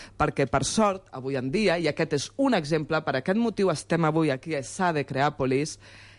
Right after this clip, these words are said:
cada vegada s'està parlant més i més obertament i hi ha més recolzaments per la dona. Però fa cinc anys,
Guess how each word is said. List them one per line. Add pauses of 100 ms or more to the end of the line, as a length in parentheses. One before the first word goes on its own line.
(140)
cada
vegada
s'està
parlant
més
i
més
obertament
i
hi
ha
més
recolzaments (340)
per
la
dona. (360)
Però
fa
cinc
anys,